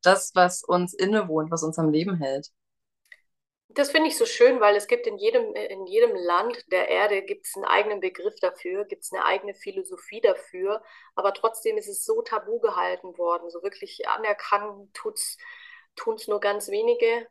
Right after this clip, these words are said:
Speaker 2: Die einen sagen, „Oh, unsere Philosophie ist die richtige“, der nächste sagt, „Nee, da gibt's gar keine Philosophie.“ Also es ist trotzdem ja immer noch ein sehr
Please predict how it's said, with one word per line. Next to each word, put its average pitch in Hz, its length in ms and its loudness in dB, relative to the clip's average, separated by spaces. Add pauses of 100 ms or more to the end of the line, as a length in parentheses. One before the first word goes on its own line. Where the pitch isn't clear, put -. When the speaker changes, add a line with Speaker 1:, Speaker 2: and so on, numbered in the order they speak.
Speaker 2:
Die - 80 -4
einen 196 180 -4
sagen, 196 200 -2
„Oh, 226 180 2
unsere 226 240 -4
Philosophie 214 480 -6
ist 208 120 -10
die 208 80 -2
richtige“, 214 420 -4
der 202 140 0
nächste 202 300 -8
sagt, 190 240 -4
„Nee, 196 100 -6
da 190 80 2
gibt's - 260 -6
gar 226 140 2
keine 214 300 -2
Philosophie.“ 214 760 -4 (460)
Also 208 200 2
es 196 80 -10
ist 202 140 -8
trotzdem 208 380 0
ja 202 80 2
immer 208 180 2
noch 196 200 -2
ein 196 320 -10
sehr 202 440 4